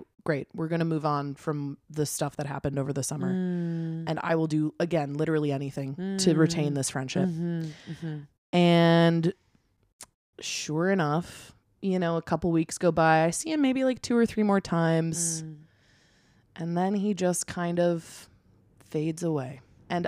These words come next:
Speaker 1: I at one point, you know, a couple weeks after I had moved to New York, was like, "What would happen to this friendship if I just stopped reaching out?"
Speaker 2: Yeah. And so you do. You do the thing. You
Speaker 1: So I
Speaker 2: stop
Speaker 1: stopped
Speaker 2: reaching
Speaker 1: reaching
Speaker 2: out.
Speaker 1: out.
Speaker 2: And?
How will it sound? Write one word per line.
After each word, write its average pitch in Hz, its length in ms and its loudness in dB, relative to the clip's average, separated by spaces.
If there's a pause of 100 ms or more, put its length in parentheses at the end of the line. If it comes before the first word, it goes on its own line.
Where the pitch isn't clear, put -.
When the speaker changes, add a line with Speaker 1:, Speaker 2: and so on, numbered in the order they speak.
Speaker 1:
I 196 640 6 (360)
at 180 160 0
one 180 260 2
point, 156 540 0 (840)
you 165 180 -6
know, 147 400 -2
a 165 80 -2
couple 170 360 0
weeks 156 360 -2
after 156 300 -4
I 156 80 2
had 151 140 0
moved 151 300 0
to - 80 -6
New 127 100 -4
York, 180 320 0
was 160 180 0
like, 151 340 -2 (960)
"What 196 320 4
would 233 120 8
happen 175 400 2
to 170 120 0
this 160 180 2
friendship 165 460 -2
if 151 100 -6
I 156 140 2
just 156 200 -2
stopped 165 300 -6
reaching 165 320 -8
out?" 175 260 -10
Speaker 2:
Yeah. 175 540 4 (380)
And 196 120 -6
so 214 120 -2
you 196 220 0
do. 180 280 -2
You 165 140 -2
do 185 160 2
the 202 100 2
thing. 170 280 2
You 147 60 -6
Speaker 1:
So 185 100 8
I 190 120 12
Speaker 2:
stop 196 40 4
Speaker 1:
stopped 180 260 8
Speaker 2:
reaching 170 140 2
Speaker 1:
reaching 196 260 2
Speaker 2:
out. 151 280 2
Speaker 1:
out. - 60 -14
Speaker 2:
And? 156 460 -2